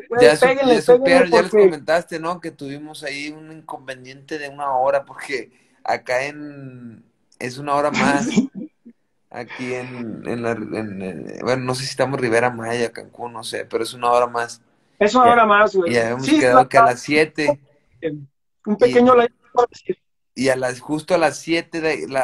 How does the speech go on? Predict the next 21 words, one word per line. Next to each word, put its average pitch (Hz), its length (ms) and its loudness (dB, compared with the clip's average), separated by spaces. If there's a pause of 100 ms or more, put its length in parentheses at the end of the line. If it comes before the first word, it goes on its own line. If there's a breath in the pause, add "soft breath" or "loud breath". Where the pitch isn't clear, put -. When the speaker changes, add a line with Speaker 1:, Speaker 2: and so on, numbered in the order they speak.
(140)
Speaker 2:
a 123 40 -6
las 123 180 -8
siete 147 240 -12
de 151 80 -2
allá, 147 320 -2
son 139 180 -20
las 135 160 -18
ocho 139 200 -20
de 131 80 -6
aquí, 131 280 -16
estábamos 123 400 -20
cenando. 113 360 -16 (460)
Entonces - 180 -20
tuvimos 123 260 -10
que 131 100 -6
recorrerlo 117 520 -6
una 117 200 -6
hora 113 160 -2
más. 104 340 -14 (880)
Pero - 140 -2
Speaker 1:
Ah, 220 80 4